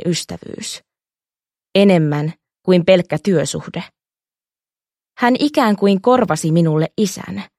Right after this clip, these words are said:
jota olin kaivannut koko elämäni ajan. Myöhemmin iltapäivällä lähdin kotiin. Kiersin sinne Mattagamioen kautta.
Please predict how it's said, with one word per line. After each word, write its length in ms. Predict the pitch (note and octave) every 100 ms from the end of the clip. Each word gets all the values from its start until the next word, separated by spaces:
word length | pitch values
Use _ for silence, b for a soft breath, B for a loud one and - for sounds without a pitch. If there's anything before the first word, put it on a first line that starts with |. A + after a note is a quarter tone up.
| _ -
jota 280 | E3+ E3+
olin 200 | E3 G3+
kaivannut 560 | F#3+ F#3+ F3+ D#3 D3+ -
koko 260 | F3+ F3 F3
elämäni 440 | F3 D3 C#3+ C#3+
ajan. 400 | D3+ - - G#3+ - _ _ _ _ _ _ _ _ _ _ _ _ _ _
Myöhemmin 520 | F3+ F3+ F3 F3 F3 F3
iltapäivällä 880 | G3 F#3 E3+ D#3 D#3 D#3 D#3+ E3 E3 _ _ -
lähdin 400 | E3+ E3 E3+ G3
kotiin. 520 | D#3+ - - - G#3 - _ _ _ _ _ _ _ _ _ _ _ -
Kiersin 520 | A3+ B3+ C4 C4+ B3
sinne 320 | B3 A3 G#3
Mattagamioen 920 | G#3 A3 - E3+ D#3+ D#3+ D#3+ E3 E3
kautta. 480 | E3 D#3 - _ -